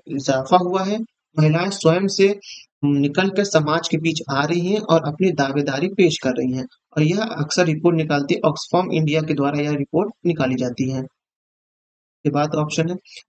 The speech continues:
महिलाओं के नेतृत्व वाले विकास को बढ़ावा मिलेगा, यानी महिलाओं का जो नेतृत्व है, उसको बढ़ावा मिलेगा।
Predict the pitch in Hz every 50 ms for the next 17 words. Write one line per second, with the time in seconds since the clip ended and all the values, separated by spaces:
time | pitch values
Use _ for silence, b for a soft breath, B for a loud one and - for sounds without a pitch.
0 | - 160 156 160 151 156 151 160 175 208 220 220 220 208 180 156 156 151 151 196
1 | 196 190 185 170 156 143 143 156 180 180 151 143 147 - - 151 143 160 185 190
2 | - - 180 170 151 147 139 147 131 139 135 131 127 120 120 123 123 123 127 131
3 | _ _ _ _ _ _ - 143 160 175 170 156 147 143 139 135 135 143 147 160
4 | 196 208 185 - _ _ _ _ _ _ - 165 156 147 143 143 143 143 143 139
5 | 139 143 135 - - 135 131 143 170 196 - - 156 - - 208 170 156 147 -
6 | 151 143 120 135 127 123 117 120 120 120 127 127